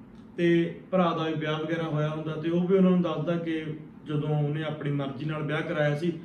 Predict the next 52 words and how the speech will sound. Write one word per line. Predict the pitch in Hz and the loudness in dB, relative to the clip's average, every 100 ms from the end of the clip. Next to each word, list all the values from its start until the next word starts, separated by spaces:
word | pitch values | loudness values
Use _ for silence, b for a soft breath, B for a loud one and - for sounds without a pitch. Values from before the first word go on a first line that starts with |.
| B B 175 | B B -4
ਅਸੀਂ | 185 202 | 2 2
ਉਹਦੇ | 208 | 4
ਨਾਲ | 202 | 4
ਨਾਤਾ | 185 175 190 190 | 4 4 4 4
ਤੋੜ | 190 175 185 | 4 4 4
ਲਿਆ | 190 | 2
ਸੀ, | 190 202 | 2 0
ਤੇ | 190 190 | 2 4
ਜਦੋਂ | 185 180 185 | 6 6 6
ਉਹਨੇ | 180 196 | 6 4
ਫਿਰ | 190 185 180 | 2 2 2
ਅੱਗੇ | 151 180 180 | 4 6 6
ਕਿਸੇ | 170 170 170 | 4 0 2
ਹੋਰ | 160 165 | 2 0
ਮੁੰਡੇ | 165 156 156 | -2 -4 -2
ਨਾਲ | 156 151 | -2 -2
ਚਲੀ | 147 143 143 | 0 0 0
ਗਈ, | 143 | -4
ਕਿਸੇ | 147 147 | -4 -4
ਹੋਰ | 147 151 | -2 0
ਲੜਕੇ | 151 147 151 | -2 -2 -4
ਨਾਲ | 143 | -4
ਆਪਣੇ | 139 135 | -4 -6
ਘਰ | 143 156 | -6 -4
ਤੋਂ | 147 147 | -4 -4
ਚਲੀ | 143 135 143 | -4 -4 -2
ਗਈ, | 143 - B B B B B - - | -4 -6 B B B B B -10 2
ਤਾਂ | 190 185 | 4 6
ਫਿਰ | 185 185 180 | 6 4 4
ਅਸੀਂ | 156 170 160 139 | 4 4 2 0
ਬਿਲਕੁਲ | 160 165 165 175 | 2 2 4 6
ਹੀ | 165 | 6
ਉਹਦੇ | 160 160 | 4 0
ਬਾਰੇ | 151 151 151 | 0 0 -2
ਸੋਚਣਾ | 147 143 143 131 | -4 -4 -4 -4
ਬੰਦ | 131 131 120 | -4 -6 -6
ਕਰ | 131 | -6
ਦਿੱਤਾ, | 131 - 143 143 - 147 | -6 -6 -4 -6 -8 -4
ਤੇ | 143 139 | -2 -2
ਅਸੀਂ | 135 135 | -4 -4
ਮੁੜ | 135 131 | -4 -6
ਕੇ | 120 | -4
ਉਹਦੇ | 131 135 147 | -4 -2 -4
ਨਾਲ | 143 139 | -4 -6
ਸੰਪਰਕ | 139 120 143 143 - | -8 -6 -4 -4 -4
ਕਰਨ | 139 123 | -4 -4
ਦੀ | 127 | -6
ਵੀ | 123 | -6
ਕਦੇ | 127 127 | -6 -6
ਕੋਸ਼ਿਸ਼ | 127 139 - - - | -6 -6 -6 -8 -12
ਨਹੀਂ | 131 156 151 | -8 -6 -6
ਕੀਤੀ | 113 - | -8 -8